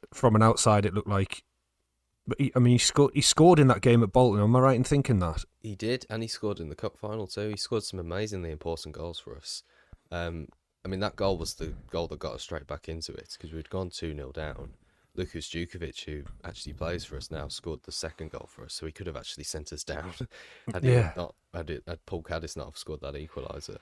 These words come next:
Speaker 2: But he was a great player, Nikola Zigic. He just, <sighs> he just probably was at the wrong time in the end, which is such a disappointment, 'cause he's probably one of our most important players ever, really, in terms of the goals that he scored.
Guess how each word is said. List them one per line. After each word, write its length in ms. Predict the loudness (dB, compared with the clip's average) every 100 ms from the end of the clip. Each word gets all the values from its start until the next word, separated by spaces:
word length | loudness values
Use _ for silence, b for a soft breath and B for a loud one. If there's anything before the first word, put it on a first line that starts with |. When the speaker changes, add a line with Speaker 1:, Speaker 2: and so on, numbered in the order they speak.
| _ b b b b _
Speaker 2:
But 80 | -2
he 60 | 0
was 240 | 0 0
a 40 | 0
great 240 | -2 -2
player, 220 | -2 -2 -2
Nikola 320 | -6 -8 -12
Zigic. 380 | -12 -14 -14 -14
He 100 | -6
just, 380 | -4 -4 -8 -10 _ -20
<sighs> 60 | -16 B B B B _ _ _ b b b b b _ _ -20 -14
he 100 | -10
just 240 | -6 -4
probably 320 | -2 -2 -2 -6
was 160 | -6
at 80 | -6
the 80 | -4
wrong 240 | -4 -4 -6
time 320 | -6 -4 -4
in 60 |
the 120 | -6 -8
end, 140 | -10
which 180 | -14 -12
is 160 | -12 -12 _
such 320 | -8 -4 -4
a 40 | -6
disappointment, 580 | -8 -8 -8 -8 -10 -16
'cause 140 | -14
he's 160 | -14 -10
probably 260 | -10 -8
one 180 | -8 -8
of 140 | -8 -8
our 120 | -10
most 440 | -10 -12 -14 -16 _
important 480 | -14 -12 -12 -12 -12
players 260 | -10 -10 -10
ever, 240 | -12 -10
really, 300 | -10 -12 -14
in 60 | -12
terms 260 | -12 -12
of 60 | -14
the 60 | -14
goals 280 | -14 -12
that 100 | -14
he 40 | -14
scored. 400 | -18 -16 -18